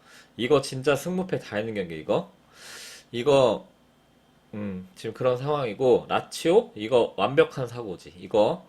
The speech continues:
<laughs> 이거 사고다. 그리고 베티스만 좀 정상적인 배당이에요. 이거는 배당인데, 이것도 배당으로 봤을 때 세모야. 이거, <laughs> 랑스? 이것도, 이건 사고는 아닌데 좀 아리까리한, 아리까리한 느낌이 있는데, 어, 좀 모르겠습니다. 뭐, 이런 느낌이야. 지금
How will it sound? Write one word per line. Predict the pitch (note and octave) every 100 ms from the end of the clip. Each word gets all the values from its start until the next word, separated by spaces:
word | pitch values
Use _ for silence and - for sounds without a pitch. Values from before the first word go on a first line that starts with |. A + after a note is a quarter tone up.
| -
<laughs> | C3+ - - -
이거 | C#3+ D3
사고다. | - D#3 D3+ G#2 - A2 - - - - - -
그리고 | C3
베티스만 | C3+ C3+ - F#3 F3 D#3+
좀 | D3+ C3
정상적인 | A#2+ A#2+ C#3 C#3 C3 G#2+
배당이에요. | G2 F2 E2 D2+
이거는 | D#2 F#2 G#2 B2 G3+ - _ - - _
배당인데, | - A#2+ C#3+ C#3 A#2+
이것도 | G#2 B2 -
배당으로 | - A#2+ B2+ A#2
봤을 | G#2
때 | -
세모야. | - E3 D3+ F2 - _
이거, | A2 G2+ A#2 G3+ - _ _
<laughs> | A#2 - _ _ _ - - - - -
랑스? | F#2+ A#2 D3+ - F3+ A#3+ -
이것도, | G#2+ A#2 B2 - G3 A#3+ -
이건 | A2+ C#3+
사고는 | C#3 G#3+ G#3+ A3+ D#3
아닌데 | G#2+ A2+ A2+
좀 | - D3 G2
아리까리한, | - A#2+ C#3 C#3 C3 C3 E3 G3+ - _ - - - -
아리까리한 | G#2+ C#3 D3 C#3+ B2+ G2
느낌이 | F#2 C3 A2+
있는데, | F#2+ G2 F#2 G2 F3+
어, | F2+ F2
좀 | - F#2+
모르겠습니다. | F#2+ C3+ B2 G2+ E2+ - -
뭐, | G#2 G2+
이런 | B2+
느낌이야. | G2+ F#2 F#2+ E2 D2+
지금 | - - G2 C3+